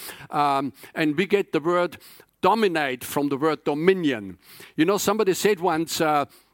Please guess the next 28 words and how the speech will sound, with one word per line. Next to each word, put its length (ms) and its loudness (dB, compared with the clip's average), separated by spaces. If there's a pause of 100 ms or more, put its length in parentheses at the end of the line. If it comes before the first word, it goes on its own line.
(120)
and 120 2
I 80 4
didn't 440 -4
make 260 -2
this 220 -2
up, 200 2
but 240 -4
somebody 260 0
said 380 -2
that 280 -2
the 80 0
word 280 -2
kingdom, 640 0 (280)
it 160 -4
basically 420 0
means 400 0
that 200 -2
the 80 -6
kingdom 760 0 (440)
is 180 2
a, 200 0 (260)
is 220 0
a, 200 0 (960)
is 200 0
a 80 2
land, 480 0
is 160 -4
a, 200 -4